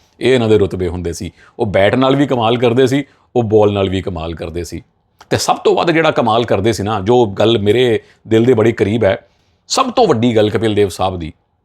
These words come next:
ਹਮੇਸ਼ਾ ਆਪਣੇ ਆਪ ਨੂੰ ਕਿਸੇ ਤੋਂ ਘੱਟ ਨਹੀਂ ਸਮਝਣਾ। ਇੰਡੀਅਨ ਖੂਨ ਹੈ ਬਈ,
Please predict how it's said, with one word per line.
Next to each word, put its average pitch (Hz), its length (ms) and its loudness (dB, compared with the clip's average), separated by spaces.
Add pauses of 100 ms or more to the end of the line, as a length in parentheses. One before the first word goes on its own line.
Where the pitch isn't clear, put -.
(760)
ਹਮੇਸ਼ਾ 151 840 0 (340)
ਆਪਣੇ 156 300 0
ਆਪ 135 160 -4
ਨੂੰ 143 120 -6
ਕਿਸੇ 143 180 -4
ਤੋਂ 139 120 -2 (140)
ਘੱਟ - 140 -4
ਨਹੀਂ 98 160 -4
ਸਮਝਣਾ। 80 440 -10 (1200)
ਇੰਡੀਅਨ 104 320 -2
ਖੂਨ 104 220 -6
ਹੈ 120 60 -6
ਬਈ, - 260 -8